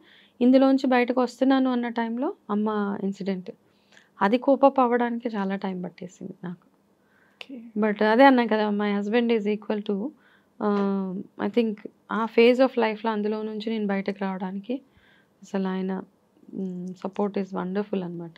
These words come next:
Speaker 2: నిజంగా నాకు మీ జర్నీ గురించి తెలుసుకున్న తర్వాత, మీ లైఫ్లో ఎలాగైతే మీ వారు మీకు బ్లెస్సింగ్ అయ్యారో, చాలా మంది ఆడవారికి అలాంటి హస్బెండే రావాలని కోరుకోవాలి
Speaker 1: Definitely.
Speaker 2: అనిపించిందండి. నిజంగానే కదా,
Speaker 1: Yes,
Speaker 2: ఇప్పుడు
Speaker 1: yes.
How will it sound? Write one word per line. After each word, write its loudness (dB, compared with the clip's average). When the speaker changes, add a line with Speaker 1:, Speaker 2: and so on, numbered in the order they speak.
Speaker 2:
నిజంగా -2
నాకు -6
మీ 0
జర్నీ 4
గురించి -4
తెలుసుకున్న -6
తర్వాత, -2
మీ 2
లైఫ్లో 2
ఎలాగైతే 2
మీ -4
వారు 0
మీకు -8
బ్లెస్సింగ్ -4
అయ్యారో, -2
చాలా 0
మంది -4
ఆడవారికి -4
అలాంటి -2
హస్బెండే -2
రావాలని -2
కోరుకోవాలి -6
Speaker 1:
Definitely. -4
Speaker 2:
అనిపించిందండి. -10
నిజంగానే -2
కదా, -2
Speaker 1:
Yes, -2
Speaker 2:
ఇప్పుడు 0
Speaker 1:
yes. -4